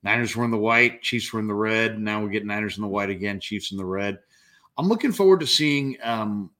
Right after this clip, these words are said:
um, a game in this place, though, because it's a fast surface. And, you know, when you have fast surface, typically you have points.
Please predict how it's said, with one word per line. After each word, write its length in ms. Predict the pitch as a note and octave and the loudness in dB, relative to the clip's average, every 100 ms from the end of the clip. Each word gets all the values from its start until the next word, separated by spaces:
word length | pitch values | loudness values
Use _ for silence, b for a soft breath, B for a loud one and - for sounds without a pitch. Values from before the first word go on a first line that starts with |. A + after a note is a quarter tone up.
| _ _ _ G#2+ | _ _ _ -6
um, 420 | G#2 G2 F#2+ E2 | -4 -4 -6 -12
a 80 | G#2+ | -14
game 320 | G2+ A#2+ B2 | 0 2 2
in 80 | A2+ | 0
this 160 | G#2+ - | -2 -6
place, 380 | - G#2+ G2+ - | -4 -2 -2 -4
though, 180 | G#2 | -6
because 480 | F2+ G2 - G2+ - b b b - | -6 -10 -10 -10 -10 b b b -4
it's 140 | - | -2
a 40 | |
fast 480 | G3 E3 C#3+ C#3+ - | 0 0 0 2 2
surface. 800 | C3 C3 C3 C#3 C3+ - - - b b b _ | 2 0 0 -4 -2 0 -2 -4 b b b _
And, 560 | A#2+ B2 A#2 A#2 A2+ G2+ - | 0 2 2 0 -4 -8 -16
you 240 | C3 B2 A#2 | -10 -6 -4
know, 140 | A2 | -2
when 160 | A2+ A#2+ | 0 0
you 80 | |
have 100 | A#2 | 0
fast 320 | A#2 C3+ C#3 - | 0 0 0 0
surface, 420 | C3+ B2+ B2 - | 0 -2 -6 -4
typically 380 | - - - B2 | -4 -8 -4 0
you 180 | A2+ G2+ | 2 0
have 180 | F#2 | -4
points. 720 | - A#2+ B2+ B2 - - - | -8 -4 -2 -2 -2 -2 -4